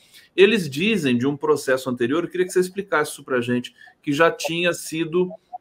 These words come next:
é, é, é, julgado o fato deles não terem recebido nenhum valor e tão dizendo que isso, é,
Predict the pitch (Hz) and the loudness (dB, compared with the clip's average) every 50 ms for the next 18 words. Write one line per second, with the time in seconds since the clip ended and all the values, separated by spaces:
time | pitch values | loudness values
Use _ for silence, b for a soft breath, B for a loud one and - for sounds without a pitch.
0 | _ - - 143 139 139 135 - 135 131 131 127 123 123 117 113 110 110 104 107 | _ -4 0 2 4 4 4 4 6 6 6 6 6 4 4 2 2 0 0 -2
1 | - 117 113 110 107 104 104 101 101 98 90 98 82 76 71 73 69 64 - - | -2 -2 -2 0 0 -2 -2 -2 -4 -6 -6 -8 -8 -10 -10 -10 -12 -12 -12 -12
2 | 120 117 123 156 - 143 147 160 170 170 160 131 104 104 95 92 _ _ _ _ | -8 -2 0 0 2 6 6 8 8 8 6 4 0 -10 -12 -12 _ _ _ _
3 | _ _ - 120 117 - - 139 139 143 139 - 143 139 135 143 151 151 143 135 | _ _ -12 -10 -8 0 4 4 4 4 4 0 -8 -4 -2 -2 -2 -2 -4 -4
4 | 143 160 165 160 151 - 151 156 156 156 147 147 143 - 143 131 123 143 143 139 | -2 -2 -2 -4 -4 -4 -4 -4 -2 -2 -4 -4 -4 -4 -4 -4 -2 -2 -2 -2
5 | 139 135 135 139 135 123 123 117 113 117 135 165 175 170 160 - _ _ _ _ | -4 -4 -2 -2 -2 0 0 0 0 0 0 0 0 0 -2 -6 _ _ _ _
6 | _ _ - 123 123 120 151 147 151 139 127 135 147 156 143 - - 147 139 147 | _ _ -6 -6 -6 -4 -2 -4 -4 -4 -2 -2 -2 -2 -4 -8 -6 -4 -2 -2
7 | 165 170 - - - - 180 180 175 170 - - 139 139 135 131 131 131 123 120 | -2 -4 -6 -6 -4 -2 0 2 2 0 0 0 0 2 2 2 2 2 2 2
8 | 117 113 | 2 0